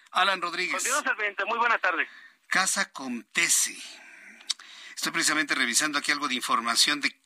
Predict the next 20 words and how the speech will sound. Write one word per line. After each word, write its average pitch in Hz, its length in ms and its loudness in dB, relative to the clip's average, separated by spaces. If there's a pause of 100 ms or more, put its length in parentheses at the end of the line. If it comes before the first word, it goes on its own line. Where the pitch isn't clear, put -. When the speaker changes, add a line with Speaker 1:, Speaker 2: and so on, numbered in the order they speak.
(120)
Speaker 1:
Casa 185 400 2
Comtese, 165 540 -4
así - 100 0
como 220 160 0
suena, 165 240 4
¿eh? - 180 -4
Com-, 139 460 0 (180)
C 185 340 6
O 165 160 4
M 151 280 2
T 156 400 -6 (100)
E 160 300 -4
S 165 340 4
S 143 400 4
E, 175 80 -4 (600)
Casa 139 240 4
Comtese. 135 720 0 (760)
Es - 100 0
un 226 100 8
hotel, 269 300 2